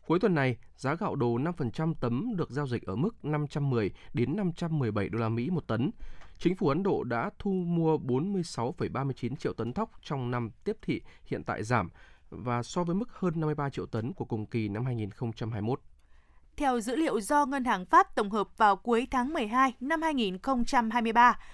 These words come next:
Speaker 2: hơn năm mươi lăm nghìn doanh nghiệp ở Pháp đã phải đóng cửa trong năm hai nghìn không trăm hai mươi ba, đánh dấu mức cao kỷ lục về số công ty dừng hoạt động kể từ năm hai nghìn không trăm mười bảy.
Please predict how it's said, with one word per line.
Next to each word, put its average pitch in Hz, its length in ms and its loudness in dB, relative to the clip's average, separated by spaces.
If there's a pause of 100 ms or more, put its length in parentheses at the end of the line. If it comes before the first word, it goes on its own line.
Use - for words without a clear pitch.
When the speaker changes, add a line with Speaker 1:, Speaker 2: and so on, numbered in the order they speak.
(160)
Speaker 2:
hơn 226 380 2
năm 240 140 4
mươi 233 100 2
lăm 220 220 2
nghìn 208 180 0
doanh 320 300 0
nghiệp 226 180 4
ở 226 140 2
Pháp 359 260 2 (180)
đã 240 400 6
phải 208 280 4
đóng 214 260 2
cửa 262 220 4 (140)
trong 247 200 2
năm 233 140 2
hai 226 120 0
nghìn 185 220 -4
không 240 220 2
trăm 220 280 2
hai 226 100 0
mươi 220 100 0
ba, 233 280 8 (340)
đánh 214 220 2
dấu 214 260 2
mức 320 320 0
cao 233 200 8 (100)
kỷ 202 160 0
lục 196 160 4 (220)
về 226 340 4
số 240 300 2
công 269 260 4
ty 233 260 2
dừng 208 240 0
hoạt 196 180 2
động 208 160 4 (320)
kể 226 200 4
từ 240 240 0
năm 320 240 0
hai 320 140 0
nghìn 196 240 0
không 247 240 2
trăm 254 180 2
mười 185 100 -2
bảy. 190 220 2